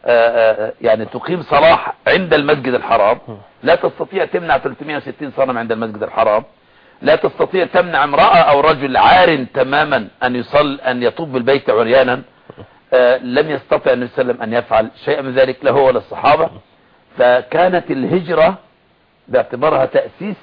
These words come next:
Speaker 1: للدولة وتاريخ الدولة، نقل من الاستضعاف إلى التمكين.
Speaker 2: مم.
Speaker 1: جماعة مستضعفة، مطاردة،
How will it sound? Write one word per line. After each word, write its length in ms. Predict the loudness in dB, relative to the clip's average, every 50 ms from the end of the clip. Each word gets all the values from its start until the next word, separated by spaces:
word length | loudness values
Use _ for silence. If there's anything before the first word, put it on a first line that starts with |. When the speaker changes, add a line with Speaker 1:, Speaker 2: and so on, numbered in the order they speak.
| _ -6
Speaker 1:
للدولة 480 | -4 -4 -4 -2 -4 -4 -2 2 0 0
وتاريخ 340 | 2 2 0 0 0 -2 -6 -8
الدولة، 420 | -4 -2 0 0 0 -2 -4 -4
نقل 360 | -2 -2 -2 -2 -2 -6 -6
من 80 | -2 -2
الاستضعاف 680 | -2 -2 -4 -6 -8 -4 0 2 2 2 2 0 -6
إلى 100 | -6 -6
التمكين. 480 | -6 -6 -6 -8 -8 -10 -14 -14 -16 -16 _ _
Speaker 2:
مم. 140 | -12 -12 -12 -14 _ _ -2
Speaker 1:
جماعة 380 | 0 0 2 4 4 4 4 2
مستضعفة، 640 | 0 -2 -4 -2 0 2 2 2 2 0 -4 -4 -6 _ -10
مطاردة، 640 | -10 -6 0 2 2 4 4 4 4 2 0 0